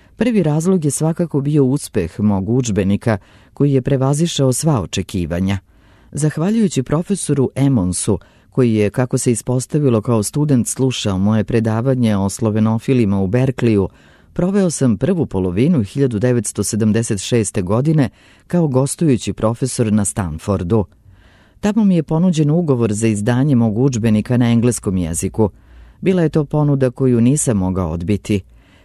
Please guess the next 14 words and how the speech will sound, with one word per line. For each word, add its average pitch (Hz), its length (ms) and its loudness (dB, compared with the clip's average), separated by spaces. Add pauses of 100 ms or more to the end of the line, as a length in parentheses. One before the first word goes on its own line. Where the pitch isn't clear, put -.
(100)
Knjiga 139 380 2
istorije 123 580 2
ruske 120 360 0
misli 110 460 2
od 92 180 0
prosvetiteljstva 113 880 -2
do 110 120 2
marksizma, 104 760 0 (300)
koju 139 180 2
je 123 60 2
takođe 123 500 0
prevela 120 640 0
Andrews 107 560 0
Rusjecka, 101 760 -2